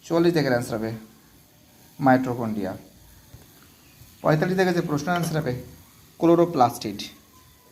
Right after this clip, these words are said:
ছেচল্লিশ দাগের প্রশ্নের অ্যান্সার হবে প্যারেনকাইমা।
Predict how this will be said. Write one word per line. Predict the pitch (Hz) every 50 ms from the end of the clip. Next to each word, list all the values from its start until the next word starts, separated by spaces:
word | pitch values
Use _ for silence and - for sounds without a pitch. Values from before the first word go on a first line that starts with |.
| _ _ _ _ _ _ _ - - - - - - - - - - - - - - - - - - - - -
ছেচল্লিশ | - 160 160 180 180 175
দাগের | 180 170 175 170 170
প্রশ্নের | 170 160 151 180 170
অ্যান্সার | 151 135 147 151 160 170
হবে | 139 117 117 117 117 - - - - - - - - - - -
প্যারেনকাইমা। | 160 143 147 147 143 - 120 113 110 110 107 110